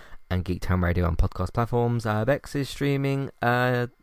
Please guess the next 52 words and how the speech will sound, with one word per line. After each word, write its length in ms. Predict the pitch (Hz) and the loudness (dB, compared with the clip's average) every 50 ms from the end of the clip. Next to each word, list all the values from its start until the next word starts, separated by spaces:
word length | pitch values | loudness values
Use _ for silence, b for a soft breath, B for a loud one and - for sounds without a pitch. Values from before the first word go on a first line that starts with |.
| - - - - - | -20 -20 -18 -4 2
very 220 | 110 113 117 113 | 4 4 4 4
regularly 380 | 113 117 113 110 117 113 113 110 | 4 2 2 2 2 2 4 4
over 220 | 113 110 107 113 | 2 2 2 2
on 80 | 113 107 | 2 2
Twitch, 340 | - - 117 113 - - | 4 4 4 2 2 -2
Trista 320 | - - 117 101 - - 101 | -4 -2 -2 -2 -2 -4 -4
by 200 | - 104 107 - | -2 -2 -2 -2
Tr-, 360 | - - - - - - 120 | -4 -10 -12 -10 -4 -2 -2
Trista, 380 | 110 - - - 113 107 101 - - B B B B B B B B | -2 -2 -2 0 0 0 0 -2 -6 B B B B B B B B
B 240 | - 160 165 143 120 - - | 0 2 2 2 0 -2 0
Y 240 | 117 113 107 104 - - | 0 2 2 0 -2 -4
T 180 | - 104 98 - | -2 -2 0 0
E 200 | - 98 95 92 | -2 -4 -2 -2
S. 180 | 95 95 - | -2 -2 -2
Go 140 | - - 98 | -2 -4 -2
and 80 | 95 90 | -2 -2
give 120 | 92 90 | -2 0
her 120 | 95 95 | 0 0
a 40 | 92 | 0
follow 320 | 90 - - 101 95 92 92 | 0 -2 -2 -2 0 0 0
over 140 | 90 90 104 | 0 0 0
there. 280 | 107 113 113 117 113 - B B B B B B | 2 2 2 2 0 -2 B B B B B B
You 40 | B B | B B
can 120 | - 143 | 2 2
also 200 | 139 131 - 143 | 4 4 4 2
follow 280 | 127 - - 127 127 123 | 0 2 2 2 4 4
me 200 | 123 120 120 117 | 2 2 0 0
for 160 | 110 - 113 | 0 0 0
my 360 | 110 107 107 107 107 104 101 | 0 2 2 2 2 2 2
streams 500 | 98 - - - 110 107 104 104 101 95 | 0 -2 -4 -2 0 0 0 0 0 0
now 160 | 104 101 101 | 0 0 0
and 80 | 101 101 | 0 0
again 240 | 95 104 101 98 98 | 0 0 0 2 2
on 160 | 98 95 95 | 0 0 -2
Twitch, 360 | - - - 101 - - - - | -2 0 0 0 -2 -2 -6 -6
E 100 | 101 101 | -4 -4
Talk 220 | 95 - 104 - - | -4 -4 -6 -4 -4
U 80 | 107 | -6
K, 160 | - - 107 104 | -2 -2 0 0
and 80 | 104 | 0
if 140 | 101 - - | -2 -2 -2
you 60 | 98 | -2
miss 200 | 95 101 98 - | 0 0 0 0
any 160 | - 98 98 | 0 0 0
of 80 | 98 92 | 2 2
them, 160 | 95 98 98 | 2 0 0
you 60 | 95 | 0
can 140 | - - 92 | -2 -4 -6
find 220 | - - 95 95 92 | -4 -2 -2 0 0
them 100 | 92 92 | 0 0
archived 340 | 90 90 - - 101 95 | -2 -2 -2 -4 -6 -4
later 340 | - - - - - 95 92 | -2 -4 -4 -2 0 2 2